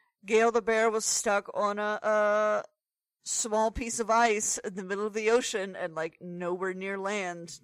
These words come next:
to, uh, get back to. Um,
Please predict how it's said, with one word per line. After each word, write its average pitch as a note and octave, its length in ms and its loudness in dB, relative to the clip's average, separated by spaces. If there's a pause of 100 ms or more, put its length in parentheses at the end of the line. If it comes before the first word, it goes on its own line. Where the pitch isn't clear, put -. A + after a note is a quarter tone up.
to, E3+ 520 -6
uh, D3+ 580 -2
get E3+ 180 -8
back F#3 260 0
to. D3+ 420 -6 (760)
Um, E3+ 520 -4